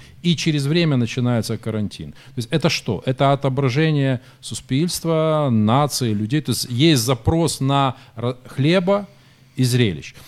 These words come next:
Теперь мы берём церковную аудиторию, которая бегает за чудотворцами. Э, я понимаю, чем ведомы. Часть из них, конечно же, ищут ответа, если там родственник при смерти, они пойдут, ну, то есть,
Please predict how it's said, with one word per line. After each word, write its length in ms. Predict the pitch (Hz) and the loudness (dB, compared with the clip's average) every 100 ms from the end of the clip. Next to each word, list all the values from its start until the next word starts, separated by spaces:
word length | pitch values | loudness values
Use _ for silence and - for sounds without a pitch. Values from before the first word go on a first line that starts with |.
| - - | -20 -18
Теперь 320 | - 113 151 160 | -12 -4 -2 0
мы 140 | 160 | 0
берём 260 | 151 160 143 | 0 0 0
церковную 560 | 160 - 165 131 110 | -2 4 6 6 4
аудиторию, 520 | 101 95 - 87 80 | 2 -2 -4 -4 -4
которая 480 | - 107 117 113 110 | -6 -4 0 2 0
бегает 480 | 98 120 120 110 104 | 0 2 2 2 -2
за 120 | 110 | -4
чудотворцами. 880 | - 113 117 123 101 87 87 80 85 - | -4 -4 -4 -4 -6 -6 -10 -10 -12 -12
Э, 560 | 104 95 92 90 87 87 90 | -8 -8 -6 -8 -8 -10 -4
я 120 | 139 | -4
понимаю, 500 | 143 156 170 175 170 | -2 -2 0 -2 -4
чем 280 | - 165 147 | -4 -4 -2
ведомы. 440 | 156 143 143 92 | -4 -2 -2 -2
Часть 400 | - 185 226 - | -4 0 0 0
из 140 | 143 135 | -4 -2
них, 180 | 131 | -2
конечно 460 | - 135 165 - 131 | 0 0 0 -2 -4
же, 160 | 107 113 | -2 -4
ищут 460 | 135 135 - 107 | -2 -4 -4 -6
ответа, 1000 | 117 123 135 170 - 127 117 110 104 101 | -6 -4 -2 -4 -2 -2 0 -2 -2 -2
если 840 | 101 110 107 110 104 101 98 95 92 | -2 -4 -4 -6 -6 -4 -6 -8 -10
там 640 | 98 90 90 98 107 110 117 | -8 -8 -8 -10 -10 -10 -4
родственник 580 | 113 117 - 104 95 - | 0 0 -2 -6 -6 -8
при 200 | - 139 | -6 -4
смерти, 400 | - 123 110 110 | -4 -6 -6 -6
они 240 | 117 127 135 | 0 2 2
пойдут, 560 | 127 117 120 131 - - | -2 -2 0 -2 -4 -4
ну, 180 | 135 92 | -2 -2
то 140 | - | -6
есть, 160 | 98 | -10